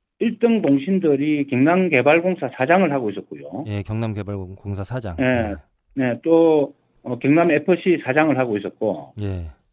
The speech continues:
Speaker 1: 대-, 대표이사.
Speaker 2: 예.
Speaker 1: 어, 그리고 진주 의료원 폐업을 주도했던, 어, 분을, 어, 보건복지국장에 임명을 했습니다.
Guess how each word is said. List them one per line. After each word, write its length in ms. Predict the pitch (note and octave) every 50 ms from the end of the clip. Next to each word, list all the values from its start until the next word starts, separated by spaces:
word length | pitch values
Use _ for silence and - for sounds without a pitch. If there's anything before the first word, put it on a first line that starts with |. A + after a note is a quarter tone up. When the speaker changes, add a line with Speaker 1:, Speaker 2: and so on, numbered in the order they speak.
| _ _ _
Speaker 1:
대-, 80 | A#2 - _ _ _
대표이사. 720 | - A2 - - C3+ A#2 F#2+ - - D#2+ D2+ F#2 C#3 E3+ - _ -
Speaker 2:
예. 300 | G#2+ G2 F#2+ F2+ E2+ E2 D2+ - _ _ _ _ _ _ _ _ _ _
Speaker 1:
어, 280 | - A#2+ B2 A#2+ A#2 A2+ -
그리고 360 | E3+ F3 F#3+ F#3 F3 F3 D#3+
진주 320 | E3 - D#3 E3+ E3+ G3+
의료원 440 | B3 A3+ F#3+ F3 F3+ F#3 F#3 F3+ -
폐업을 400 | - - E3+ F3+ F#3 F#3+ E3+ C#3+
주도했던, 840 | - F3 E3 F#3 E3+ D#3 D3+ D3+ - _ E3+ F3 F3 E3+ E3+ E3+ F#3 _ _ _ _ _ _ _ _ _ _
어, 920 | - B2+ B2+ B2+ B2 B2 A#2+ A#2 A#2 A2+ A2+ G#2+ G#2 G2 F2+ E2 D#2 F2 F2+ -
분을, 540 | - E3+ F3+ F3+ F#3 F#3 F#3 F3+ E3+ E3 - _ _ _ _ _ _ _ _ _ _ _
어, 680 | _ - B2 B2 B2 A#2+ A#2 A2+ A2 A2 G#2+ G#2 G2+ G2 -
보건복지국장에 1400 | C3+ C#3 E3 G#3 G3+ G#3 G3+ G3 - G#3+ G3+ A3 G#3+ G3+ - - A3 G3 G3 G3 E3 C#3 A#2+ A2 G2+ F#2+ F2+ - - _ _ _ _
임명을 400 | E3 E3 E3 E3 D3+ C3+ A2 A2+
했습니다. 440 | A2+ - - F#2 E2 D2+ F2 F2